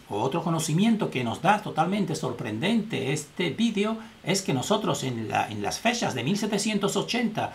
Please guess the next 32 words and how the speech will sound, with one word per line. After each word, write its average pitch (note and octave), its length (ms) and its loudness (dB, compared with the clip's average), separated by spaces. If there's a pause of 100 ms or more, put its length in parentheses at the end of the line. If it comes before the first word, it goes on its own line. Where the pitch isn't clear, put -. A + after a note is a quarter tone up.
(200)
a - 60 -2
mil D#3+ 180 0
ochocientos F#3+ 640 0
quince, A3 360 2
pues C#3 300 -2
experimentamos C3+ 1000 0
una F3 260 4
guerra G#3 420 2
nuclear. C3+ 680 0 (460)
Nosotros A3 600 2 (560)
no C3+ 120 -2
tenemos G3 520 4
noticias, C3+ 840 0 (140)
no - 140 -10
tenemos D3+ 340 0
noticias, F#3+ 720 0 (100)
las - 100 -6
personas D3 460 -2
normales, C#3 580 2
de A#2+ 140 -2
esa C3 200 -2
guerra B2+ 260 -2
nuclear, B2+ 500 0 (160)
pero B2 180 -4
este D3 300 0
vídeo E3+ 340 0
nos C3+ 180 -2
dice E3+ 280 -4
que B2+ 120 -4
hubo C#3+ 180 4
una D#3 300 0
guerra F3 440 0